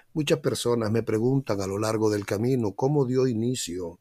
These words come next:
la expansión de tu ministerio y tu impacto en medio de las naciones.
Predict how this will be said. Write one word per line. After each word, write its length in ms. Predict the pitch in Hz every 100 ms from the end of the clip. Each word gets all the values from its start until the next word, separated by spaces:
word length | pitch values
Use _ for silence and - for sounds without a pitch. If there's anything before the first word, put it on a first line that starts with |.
| -
la 140 | 104
expansión 580 | 98 - 98 - 110 110
de 120 | 110
tu 120 | 101
ministerio 720 | 98 104 98 - - 135 151
y 60 | 98
tu 120 | -
impacto 500 | 98 90 110 113 -
en 120 | 90
medio 280 | 95 101 101
de 100 | 95
las 120 | 92 92
naciones. 680 | 98 - 123 123 - -